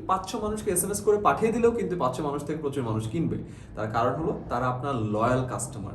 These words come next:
তারা already আপনার কাছ থেকে একটি পণ্য কিনেছে এবং আপনার কাছ থেকে আরও অনেক পণ্য কিনতে চায়। তাই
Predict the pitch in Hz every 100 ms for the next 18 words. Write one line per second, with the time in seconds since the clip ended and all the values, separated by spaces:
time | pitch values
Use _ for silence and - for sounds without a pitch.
0 | - 104 104 113 113 139 147 131 131 127
1 | - - 127 135 127 123 123 120 127 156
2 | 170 247 - - - - 123 120 170 160
3 | 151 - 170 - 107 113 - 110 120 -
4 | 110 113 110 110 101 120 135 - - -
5 | - - 95 - - - - 104